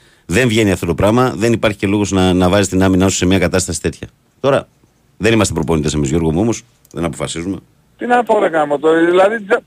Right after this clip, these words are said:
Speaker 2: ο Παναθηναϊκός δεν το χάνε το παιχνίδι, εάν δεν γινόταν αυτό. Δεν το χάνε το παιχνίδι. Δεν έβρισκε γκολ ο Άρης, εάν, ε, εάν δεν γινόταν
Speaker 1: Σε
Speaker 2: αυτό το
Speaker 1: οργανωμένη
Speaker 2: πράγμα.
Speaker 1: επίθεση, ναι.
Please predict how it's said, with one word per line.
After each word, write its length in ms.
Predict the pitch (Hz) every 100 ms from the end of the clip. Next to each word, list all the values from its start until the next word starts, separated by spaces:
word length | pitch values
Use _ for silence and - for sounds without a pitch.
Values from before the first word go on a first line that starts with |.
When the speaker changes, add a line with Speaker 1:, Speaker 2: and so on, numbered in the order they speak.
| - _ _ _
Speaker 2:
ο 80 | -
Παναθηναϊκός 460 | 175 190 190 190 220
δεν 120 | 294
το 100 | 359
χάνε 180 | 294 269
το 100 | 175
παιχνίδι, 540 | 160 127 123 95 92 - _ _ _ _
εάν 180 | - 147
δεν 100 | 139
γινόταν 320 | 127 113 113
αυτό. 360 | 101 - 95 - - _ _ _ _ _ _ _ _ _ _ _ _ _ _ _ _ _ _ _ _ _
Δεν 140 | 165 185
το 120 | 202
χάνε 240 | - 101
το 120 | -
παιχνίδι. 500 | 92 85 98 95 101 - - _ _ _ -
Δεν 200 | 147 196
έβρισκε 380 | 226 196 - 143
γκολ 200 | 135 127
ο 80 | 117
Άρης, 440 | 113 110 107 107
εάν, 280 | 131 127 131 127
ε, 560 | 117 117 113 117 113 107 _ _ _
εάν 180 | 123 139
δεν 100 | 139
γινόταν 200 | 127 123
Speaker 1:
Σε 80 | 117
Speaker 2:
αυτό 20 |
το 60 | 104
Speaker 1:
οργανωμένη 360 | 95 95 92
Speaker 2:
πράγμα. 160 | 98 107
Speaker 1:
επίθεση, 180 | 78
ναι. 80 | -